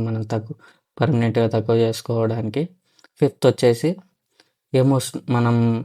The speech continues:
అంటే ఏదైనా బాధలు ఉంటే మన లోపల అవన్నీ అప్పుడు తప్పునే బయటికి అనేది తీసేయాలి ఫ్రెండ్స్. ఎలా అంటే మనం ఎన్నో, ఏ-, ఎవరో ఎప్పుడో ఏదో ఒకటి అని అంటారు, అది మనం మనసులో పెట్టుకుంటాం. లేదంటే ఏదో ఒకటి సరే మన మనసులో అనేది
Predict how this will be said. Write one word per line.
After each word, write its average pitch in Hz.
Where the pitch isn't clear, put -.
అంటే 127
ఏదైనా 135
బాధలు 120
ఉంటే 117
మన 120
లోపల 113
అవన్నీ 120
అప్పుడు 120
తప్పునే 123
బయటికి 120
అనేది 113
తీసేయాలి 117
ఫ్రెండ్స్. 143
ఎలా 123
అంటే 120
మనం 120
ఎన్నో, 123
ఏ-, 120
ఎవరో 120
ఎప్పుడో 123
ఏదో 120
ఒకటి 117
అని 113
అంటారు, 117
అది 110
మనం 107
మనసులో 113
పెట్టుకుంటాం. 110
లేదంటే 117
ఏదో 123
ఒకటి 127
సరే 131
మన 147
మనసులో 117
అనేది 127